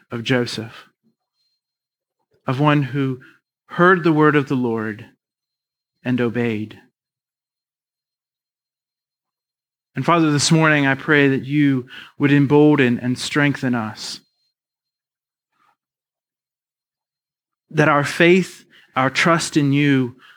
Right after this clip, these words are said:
would be strong, and that in that faith and trust that we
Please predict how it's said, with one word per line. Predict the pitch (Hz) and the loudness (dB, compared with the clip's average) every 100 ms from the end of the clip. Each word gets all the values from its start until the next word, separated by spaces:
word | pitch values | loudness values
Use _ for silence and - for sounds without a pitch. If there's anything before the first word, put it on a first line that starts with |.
| _ | _
would | 139 139 | -4 -2
be | 139 131 | 0 -2
strong, | - - 156 147 117 110 113 - _ | -4 -2 0 0 -2 -6 -12 -20 _
and | 135 | -2
that | 139 | 2
in | 175 190 | 4 4
that | 160 - | 2 -2
faith | - 156 151 - | 0 2 2 0
and | 127 | -8
trust | 123 139 123 120 - | -6 -4 -4 -6 -8
that | 113 | -8
we | 123 147 151 131 123 | 0 4 6 4 0